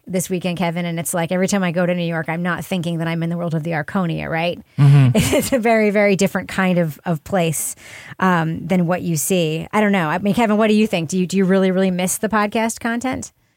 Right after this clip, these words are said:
Speaker 2: Well, a little bit, but I, you know, as I touched on earlier, I think that it would become stale if that's all it was. Um, and so, yeah, I think it was creatively a little brave to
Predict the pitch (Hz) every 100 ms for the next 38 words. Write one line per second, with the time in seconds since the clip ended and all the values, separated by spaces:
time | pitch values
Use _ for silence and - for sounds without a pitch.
0 | _ - - 339 330 233 214 160 151 139
1 | 131 - - 135 131 127 117 - 135 143
2 | 139 151 - 143 131 127 120 123 110 110
3 | - 135 123 - - - - - - 131
4 | 123 120 113 - _ - 139 135 143 180
5 | 147 143 - 143 127 123 110 127 127 147
6 | 127 120 104 107 113 120 123 120 - -
7 | - - - 110 113 104 98 - - _
8 | - 143 - 202 160 131 143 175 160 160
9 | 135 - - 143 131 123 127 123 113 110
10 | 113 104 110 104 110 120 113 - - 127
11 | 104 110